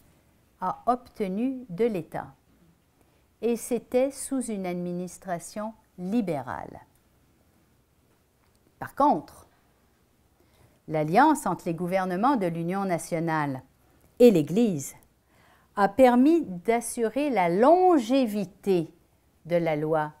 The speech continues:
de l'assistance publique et vraiment son extension. On va lui faire dire tout ce qu'elle peut dire, cette loi-là, on va le voir après la pause,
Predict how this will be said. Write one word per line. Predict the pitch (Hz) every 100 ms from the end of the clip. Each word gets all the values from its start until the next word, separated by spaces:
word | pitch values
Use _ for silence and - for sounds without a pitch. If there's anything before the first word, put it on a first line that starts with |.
| -
de | 156
l'assistance | 143 143 - 160 - 156 147
publique | - 160 156 226 285 - _ _ _ _ _ -
et | 247 302 285 - _ _
vraiment | 175 175 180 202 269
son | - 196 170 165 208
extension. | 240 240 - - 170 - -
On | 175
va | 208
lui | 214
faire | 214 - 214 214 196
dire | 170 202 214 220
tout | - 240
ce | -
qu'elle | 180
peut | -
dire, | 160 190
cette | 190 175 -
loi-là, | 151 175
on | 190
va | 156
le |
voir | 147 175
après | 165 - 147
la |
pause, | 135 - 220